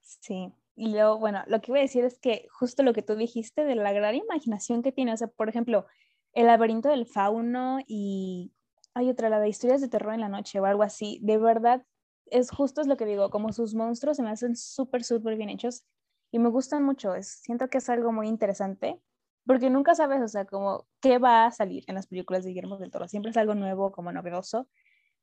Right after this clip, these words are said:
Entonces, en especial si te, si les gustan como estas películas de suspenso, de verdad se las recomiendo muchísimo.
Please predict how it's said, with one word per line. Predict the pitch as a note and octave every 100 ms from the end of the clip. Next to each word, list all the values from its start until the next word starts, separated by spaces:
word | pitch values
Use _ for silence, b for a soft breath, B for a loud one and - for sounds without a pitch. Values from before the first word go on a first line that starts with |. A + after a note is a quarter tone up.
| -
Entonces, | A#3+ A#3+ C4+ C4+ C#4+ - _ - -
en | C4
especial | C#4+ D4 D4+ D4+
si | -
te, | -
si | - B3
les | A#3+
gustan | A3+ A#3+ C#4
como | C4+ G3+
estas | G3+ B3
películas | G3+ F3+ G#3+ G#3+
de | F#3+
suspenso, | F3+ F3+ - F#3 F#3+ A3 D#4+ - _ _ _ _ -
de | A3+
verdad | A3 A3 A3
se | - G#3+
las | G#3
recomiendo | G#3+ A3 G#3+ A3 C4 -
muchísimo. | G3+ F#3 - G3 - -